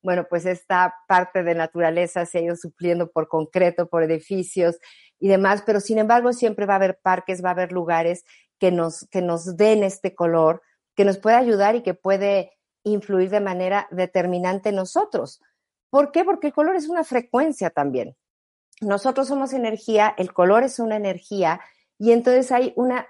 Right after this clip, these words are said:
sinergia entre nosotros. Fíjate, quería yo, yo leerles en el año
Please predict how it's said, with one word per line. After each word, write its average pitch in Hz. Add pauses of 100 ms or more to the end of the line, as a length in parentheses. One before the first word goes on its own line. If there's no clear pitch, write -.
(120)
sinergia 214
entre 180
nosotros. 156 (380)
Fíjate, 214
quería 240
yo, 277
yo 247
leerles 226
en 196
el 202
año 226